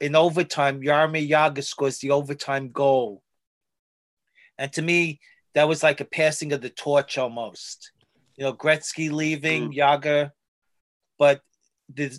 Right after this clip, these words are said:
Speaker 1: the, him skating around the ice after the game was amazing. And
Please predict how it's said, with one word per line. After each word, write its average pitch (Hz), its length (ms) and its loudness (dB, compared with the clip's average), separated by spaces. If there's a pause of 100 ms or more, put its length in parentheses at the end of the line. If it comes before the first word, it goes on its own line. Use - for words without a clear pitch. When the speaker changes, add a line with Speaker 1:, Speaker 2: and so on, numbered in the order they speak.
Speaker 1:
the, 151 300 -4
him 196 260 2
skating 185 640 -2
around 160 440 0
the 147 220 -6
ice 135 640 -4 (280)
after 143 420 -2
the 139 160 -6
game 123 520 -2 (840)
was 127 200 -8
amazing. 135 560 -2 (360)
And 127 260 -8